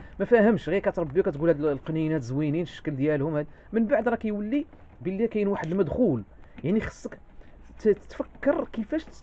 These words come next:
دير التسويق ديال المشروع ديالك. يعني الطريقه ديال التربيه،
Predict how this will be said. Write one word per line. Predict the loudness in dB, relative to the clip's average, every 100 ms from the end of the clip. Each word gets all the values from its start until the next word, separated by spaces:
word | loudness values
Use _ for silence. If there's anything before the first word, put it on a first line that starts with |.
| -12
دير | 0 0
التسويق | 0 -4 2 4 6
ديال | 4
المشروع | 4 2 2 4
ديالك. | 6 4 4 -6 -20 -20 -20 -20 -20 -20 -20 -16 -6
يعني | -6 -6 -8 0 2 2 2 0
الطريقه | 0 2 4 4 4
ديال | 4 4
التربيه، | 4 2 4 0